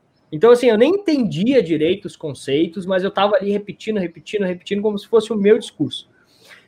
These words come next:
E eu percebo hoje que nós temos uma direita conservadora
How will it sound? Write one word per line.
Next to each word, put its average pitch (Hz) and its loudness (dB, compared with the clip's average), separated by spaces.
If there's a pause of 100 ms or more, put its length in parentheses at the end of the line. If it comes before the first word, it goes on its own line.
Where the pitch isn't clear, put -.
E 196 -2
eu 254 4
percebo 262 4
hoje 254 6
que - -14
nós 247 -2
temos 247 0
uma 226 -2
direita 190 -4
conservadora 160 -4